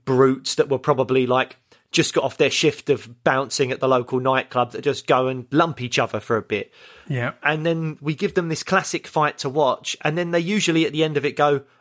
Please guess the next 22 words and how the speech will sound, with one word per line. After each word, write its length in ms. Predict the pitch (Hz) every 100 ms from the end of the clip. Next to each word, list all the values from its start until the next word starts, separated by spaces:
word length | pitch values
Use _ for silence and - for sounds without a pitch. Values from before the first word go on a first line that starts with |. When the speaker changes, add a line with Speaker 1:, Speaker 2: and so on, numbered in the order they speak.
| -
Speaker 1:
"It 60 |
was 140 | 165 -
far 300 | - 165 190
more 160 | 165 151
technical 460 | 170 131 127 131
than 80 | 113
I 80 | 117
thought 240 | - 131
it 80 | 120
would 160 | 120 -
be. 340 | 107 117 131 - - - _ _ _ _ -
I 140 | 151
got 260 | 131 165 -
far 180 | 180 180
more 180 | 160 143
invested 680 | 127 143 165 - 139 120 -
than 140 | 143 127
I 140 | 120
ever 140 | 123
thought 200 | 117 135
I 100 | 120
would." 380 | 110 104 107 123